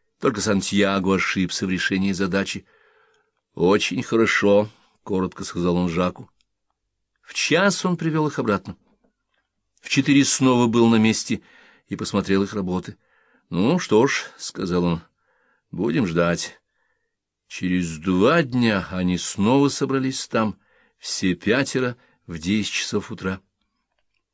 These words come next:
Маленькая дверь открылась, и служитель опять начал читать список,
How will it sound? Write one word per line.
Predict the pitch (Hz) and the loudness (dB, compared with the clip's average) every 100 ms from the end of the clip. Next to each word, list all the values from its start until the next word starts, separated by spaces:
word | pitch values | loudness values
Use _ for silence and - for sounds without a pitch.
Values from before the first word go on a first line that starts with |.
| _ _ _ _ _ _ _ _ _ - | _ _ _ _ _ _ _ _ _ 0
Маленькая | 185 175 107 104 92 | 2 4 2 0 0
дверь | 139 127 | 2 2
открылась, | 90 - 98 95 92 - _ _ _ _ _ _ - | 0 -2 0 0 -2 -10 _ _ _ _ _ _ -2
и | 113 | 0
служитель | - 156 165 220 98 | 0 0 0 0 0
опять | 95 110 101 101 | 0 2 0 0
начал | 123 147 104 | -2 -2 -4
читать | - 95 131 - | -4 -2 -4 -4
список, | - - 107 - - | -8 -4 -2 -4 -10